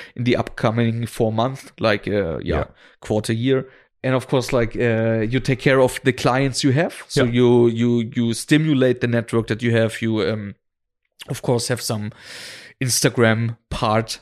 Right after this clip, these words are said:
Speaker 1: but I'm, uh, I'm lucky that this is not officially part of my job because I'm
Speaker 2: Mm-hmm.
Speaker 1: really not that, it takes me forever to take one picture that is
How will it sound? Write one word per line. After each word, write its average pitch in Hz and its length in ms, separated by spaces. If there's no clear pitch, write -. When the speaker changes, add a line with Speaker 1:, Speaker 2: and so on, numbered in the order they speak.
Speaker 1:
but 110 220
I'm, 120 300
uh, 110 420
I'm 123 160
lucky 123 440
that 120 200
this 127 200
is 127 120
not 127 160
officially 151 560
part 139 460
of 135 120
my 139 160
job 151 300
because 117 300
I'm 139 100
Speaker 2:
Mm-hmm. 139 100
Speaker 1:
really 165 220
not 143 280
that, 143 200
it - 360
takes 143 200
me 143 80
forever 151 480
to 127 140
take 120 220
one 127 180
picture 135 360
that 120 200
is - 180